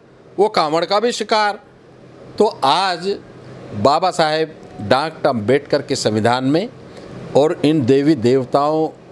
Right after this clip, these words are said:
से मन्नत मांगने में क्या अंतर है,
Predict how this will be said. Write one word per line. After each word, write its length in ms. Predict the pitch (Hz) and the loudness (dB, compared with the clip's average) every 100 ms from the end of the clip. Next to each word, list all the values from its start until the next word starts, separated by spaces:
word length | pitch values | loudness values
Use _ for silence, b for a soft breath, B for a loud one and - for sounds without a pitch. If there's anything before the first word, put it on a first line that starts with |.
| - | -6
से 180 | - | -2
मन्नत 520 | 151 110 127 160 165 123 | 0 2 2 2 0 0
मांगने 400 | 117 123 143 151 | 0 0 0 0
में 140 | 160 | -2
क्या 220 | 151 135 | 0 0
अंतर 360 | 170 135 131 120 | 0 0 0 0
है, 340 | 113 151 196 | 2 0 -2